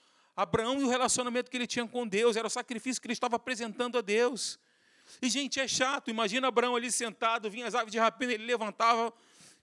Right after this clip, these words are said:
abanava ali, espantava, e aí sentava de novo, elas vinham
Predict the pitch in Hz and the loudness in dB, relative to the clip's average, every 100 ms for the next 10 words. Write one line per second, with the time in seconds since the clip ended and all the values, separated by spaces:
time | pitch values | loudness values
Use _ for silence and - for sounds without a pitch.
0 | _ _ 220 202 226 226 240 208 214 254 | _ _ 2 4 6 6 6 6 4 2
1 | 208 - 226 233 233 254 233 262 247 - | 2 4 4 8 10 10 10 4 2 -14
2 | _ _ _ _ _ 226 247 240 - 247 | _ _ _ _ _ 6 6 6 0 0
3 | 262 254 220 240 269 254 240 180 208 269 | 2 2 0 0 4 4 4 4 4 6
4 | 285 294 262 | 6 4 0